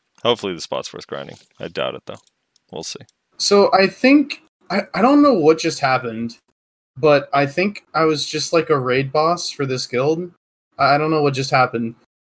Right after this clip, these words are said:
Speaker 2: So this witch is in my rotation. I ask them to leave. They don't leave. I ask them, like, two more times to leave. No reply. All of a sudden, this tamer in the same guild walks up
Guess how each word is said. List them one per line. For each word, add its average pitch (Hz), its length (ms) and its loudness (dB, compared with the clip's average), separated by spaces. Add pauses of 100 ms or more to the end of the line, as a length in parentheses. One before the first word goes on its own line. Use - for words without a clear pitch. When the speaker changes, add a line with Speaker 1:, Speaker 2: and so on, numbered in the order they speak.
(120)
Speaker 2:
So 170 340 4
this 156 400 -4
witch 196 300 0
is 175 120 -4
in 175 160 0
my 165 160 2
rotation. 139 880 0 (420)
I 135 140 4
ask 165 180 2
them 190 120 -4
to 170 60 2
leave. 127 360 -2
They 135 80 0
don't 139 240 -2
leave. 117 520 0
I 131 120 2
ask 139 220 4
them, 147 100 -4
like, 135 160 -2 (120)
two 151 160 -4
more 147 200 0
times 135 340 -2
to 139 80 -4
leave. 117 400 0
No 139 200 4
reply. 120 600 0 (220)
All 180 100 6
of 190 60 6
a 185 40 2
sudden, 190 220 0
this 160 140 0
tamer 180 380 0
in 127 100 -2
the 131 60 -4
same 160 260 0
guild 147 220 -2
walks 117 320 -2
up 123 240 -2